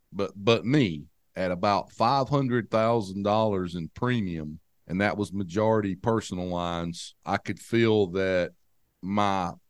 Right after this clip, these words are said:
service side of my book of business was starting to overtake me being able to go out and, and kill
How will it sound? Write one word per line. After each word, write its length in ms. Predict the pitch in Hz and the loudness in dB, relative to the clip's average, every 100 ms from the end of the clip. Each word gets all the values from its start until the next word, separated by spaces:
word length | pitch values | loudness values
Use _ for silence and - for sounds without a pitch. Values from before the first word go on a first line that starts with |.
| _ | _
service 640 | - - 135 131 113 104 - | -10 2 4 4 2 -2 -2
side 440 | 120 110 107 101 | 2 4 6 4
of 80 | 92 | 2
my 180 | 98 95 | 0 0
book 320 | 92 101 - | 2 2 0
of 100 | 82 | 0
business 520 | 101 101 90 85 - | 2 2 -2 -8 -8
was 120 | 87 | -10
starting 440 | - 104 101 90 85 | 0 4 4 2 -2
to 80 | |
overtake 720 | 92 98 85 87 110 98 90 85 | -2 -2 -4 -4 -2 0 -2 -4
me 200 | 95 90 | -4 -4
being 220 | 92 90 | -4 -4
able 240 | 90 87 | -4 -6
to 60 | 85 | -6
go 240 | 90 90 | -4 0
out 260 | 90 87 - - | 0 -2 -6 -10
and, 240 | 85 82 - - | -8 -8 -10 -10
and 200 | 82 80 | -8 -6
kill 460 | - 101 90 85 | -2 0 0 -2